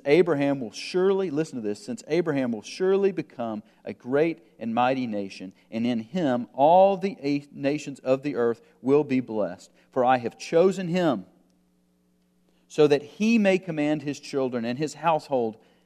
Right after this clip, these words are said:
after him to keep the way of the Lord by doing righteousness and justice, so the Lord may bring upon Abraham what he has spoken to him."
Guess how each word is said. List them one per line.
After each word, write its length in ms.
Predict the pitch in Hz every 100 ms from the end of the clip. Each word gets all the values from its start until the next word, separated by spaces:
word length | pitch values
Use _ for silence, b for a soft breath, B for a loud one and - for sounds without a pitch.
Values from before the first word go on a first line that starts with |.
| b _ -
after 380 | 165 175 -
him 260 | 113 110 107
to 140 | -
keep 500 | - - 214 202 202
the 80 | -
way 240 | 131 147 165
of 100 | 139
the 100 | 117
Lord 420 | 139 143 123 110
by 100 | 110
doing 400 | 110 180 165 135
righteousness 600 | 127 139 - - 120 -
and 100 | 110
justice, 560 | - 135 131 120 107 - b b
so 160 | -
the 100 | 127
Lord 400 | 117 135 160 175
may 240 | 143 135 135
bring 400 | 123 131 131 123
upon 320 | - 117 110 -
Abraham 600 | 117 117 104 104 101 101 b b
what 180 | 127 120
he 220 | - 117 98
has 160 | 101 98
spoken 560 | - - 120 120 107 92
to 80 |
him." 360 | 90 87 90 85